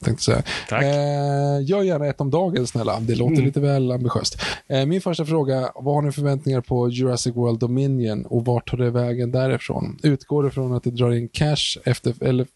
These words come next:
Speaker 1: eh, utgår ifrån att den drar in cash enligt förväntningar och sagan går vidare. Två, Batgirl-filmen. Vad ska man vänta sig? Känns på förhand ganska ointressant. Finns det någon vass story där? Tre, vilket är den senaste filmen som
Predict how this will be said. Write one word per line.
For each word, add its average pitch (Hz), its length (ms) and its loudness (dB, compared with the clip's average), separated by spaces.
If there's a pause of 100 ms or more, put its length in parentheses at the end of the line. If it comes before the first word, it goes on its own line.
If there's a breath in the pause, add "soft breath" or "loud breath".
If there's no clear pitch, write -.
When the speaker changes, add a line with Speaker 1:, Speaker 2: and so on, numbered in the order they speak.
(220)
Speaker 1:
eh, 127 180 4 (800 loud breath)
utgår 165 460 0
ifrån 135 280 0
att 123 100 0
den 127 120 0
drar 123 180 2
in 120 160 0
cash - 400 0
enligt 120 240 4
förväntningar 131 500 0
och 113 80 0
sagan 117 360 0
går 120 120 2
vidare. 117 440 0 (200)
Två, 170 420 0
Batgirl-filmen. 127 1080 0
Vad 127 140 2
ska - 120 -2
man 135 120 0
vänta 135 300 0
sig? 131 220 -2
Känns 135 260 2
på - 120 -6
förhand 135 340 0
ganska 135 300 0
ointressant. 127 680 0
Finns 143 340 0
det 143 80 0
någon 131 280 0
vass 147 240 0
story 160 420 0
där? - 260 -2 (480 loud breath)
Tre, 147 340 0
vilket 151 500 0
är 151 60 4
den 143 100 2
senaste 131 420 0
filmen 131 400 2
som 123 300 0